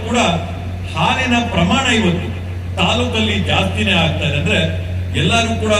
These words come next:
ವೈಜ್ಞಾನಿಕವಾಗಿ ನಮ್ಮಲ್ಲಿರ್ತಕ್ಕಂಥ ಹೈನುಗಾರಿಕೆ ಮಾಡ್ತಾ ಇರ್ತಕ್ಕಂಥ ರೈತರು, ವೈ-, ವೈಜ್ಞಾನಿಕವಾಗಿ ಮಾಡ್ತಾ ಇರ್ತಕ್ಕಂಥ ನಮ್ಮ ರೈತರು ಇವತ್ತು ರಾಸುಗಳ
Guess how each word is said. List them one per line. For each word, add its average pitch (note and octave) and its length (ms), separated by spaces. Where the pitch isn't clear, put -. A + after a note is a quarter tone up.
ವೈಜ್ಞಾನಿಕವಾಗಿ G3+ 920
ನಮ್ಮಲ್ಲಿರ್ತಕ್ಕಂಥ F#3+ 800
ಹೈನುಗಾರಿಕೆ F#2+ 680
ಮಾಡ್ತಾ F#2+ 240
ಇರ್ತಕ್ಕಂಥ F2 420
ರೈತರು, - 340
ವೈ-, G#3+ 280
ವೈಜ್ಞಾನಿಕವಾಗಿ A3 880
ಮಾಡ್ತಾ F3+ 280
ಇರ್ತಕ್ಕಂಥ F#3+ 440
ನಮ್ಮ E3+ 260
ರೈತರು G3 340
ಇವತ್ತು E3 400
ರಾಸುಗಳ A3 460